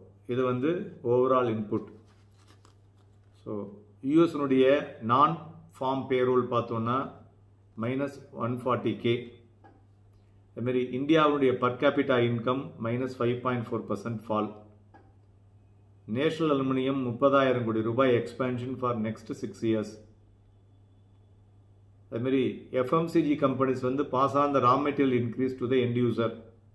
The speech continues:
that is buyer. Straight away நமக்கு தான் வருது. Budget allocations வந்து status குவாக இருக்கும் அப்படிங்கிற மாதிரி சில விஷயங்களும் வந்துட்டு இருக்கு.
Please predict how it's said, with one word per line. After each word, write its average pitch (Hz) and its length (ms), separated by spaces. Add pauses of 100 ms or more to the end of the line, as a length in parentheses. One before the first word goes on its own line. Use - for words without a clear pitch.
(440)
that 117 100
is 131 180
buyer. 113 320 (280)
Straight 117 260
away 127 100
நமக்கு 120 280
தான் 127 220
வருது. 113 200 (2250)
Budget 135 440
allocations 139 640
வந்து 127 560 (380)
status 165 540
குவாக 143 260
இருக்கும் 131 520
அப்படிங்கிற 123 340
மாதிரி 117 360
சில 123 220
விஷயங்களும் 117 560
வந்துட்டு 117 120
இருக்கு. 107 420